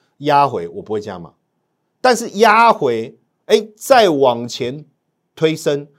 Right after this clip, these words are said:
不一定要过前高，这个时候我就会开始加码，有明显的转强讯号，我就会加码，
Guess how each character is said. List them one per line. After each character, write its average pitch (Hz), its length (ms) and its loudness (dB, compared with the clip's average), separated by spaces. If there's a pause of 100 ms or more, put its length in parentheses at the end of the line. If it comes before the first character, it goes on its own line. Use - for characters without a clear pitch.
(140)
不 311 120 2
一 240 40 2
定 233 100 -2
要 214 120 2
过 208 160 2
前 123 260 -6
高， 127 380 -4 (260)
这 214 120 -2
个 147 80 -2
时 147 100 -4
候 120 60 0
我 95 80 -4
就 117 100 -6
会 113 60 -4
开 107 120 -12
始 - 80 -18
加 87 220 -16
码， 80 140 -20 (220)
有 120 140 -4
明 131 260 -8
显 110 200 -10
的 92 180 -18 (160)
转 98 160 -10
强 92 160 -18
讯 107 160 -18
号， 101 160 -16
我 117 120 -12
就 143 100 -6
会 131 80 -2
加 110 180 -10
码， 87 140 -20